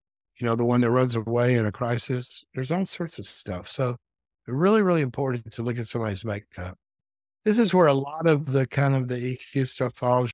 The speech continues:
All the research in the world shows that you get to the C-suite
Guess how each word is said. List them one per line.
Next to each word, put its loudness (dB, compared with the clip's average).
All 6
the 6
research -2
in -2
the -2
world 0
shows 0
that -4
you -2
get 0
to -8
the 0
C-suite -2